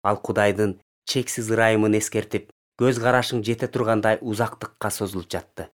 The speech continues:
Кайсы бир мезгилде менин жашоом өзү менен кошо бактысыздыктар менен ийгиликсиздиктерди тынымсыз кезегин алып жүрчү. Бир кыйратуучу көңүл калуудан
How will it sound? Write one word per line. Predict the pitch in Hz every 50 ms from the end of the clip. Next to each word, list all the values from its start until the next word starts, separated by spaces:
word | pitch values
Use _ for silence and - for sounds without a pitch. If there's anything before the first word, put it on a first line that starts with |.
| _ _ _ _ _ _ -
Кайсы | 101 104 104 - - 117
бир | 120 117 117
мезгилде | 120 120 113 120 123 113 107 117 117 110 110 - _ _ _ _ _ _ -
менин | 101 107 113 120 117
жашоом | 120 120 113 - 127 120 120 117 110
өзү | 101 113 117 113 123
менен | 120 123 123 123 117 104
кошо | 110 117 - - 120 110 98 - - _ _ _
бактысыздыктар | - 117 - - - - - - - 120 117 120 113 - - 127 123 120
менен | 120 123 120 123 117 - - - _ _ _ _
ийгиликсиздиктерди | - 120 127 120 135 131 131 - - - 127 120 127 127 - - 127 127 117 113 127 120 113 - - _ _ _ -
тынымсыз | 131 127 131 120 104 - - 151 123 110
кезегин | 120 123 110 107 113 107 107 104 104
алып | 101 104 101 - -
жүрчү. | 107 95 - - - 90 76 - - _ _ _ _ _ _ _ -
Бир | 120 123 -
кыйратуучу | - - 120 117 117 113 110 120 113 110 110 - 104
көңүл | 113 110 110 110 104
калуудан | 107 107 104 107 107 104 104 104 98 95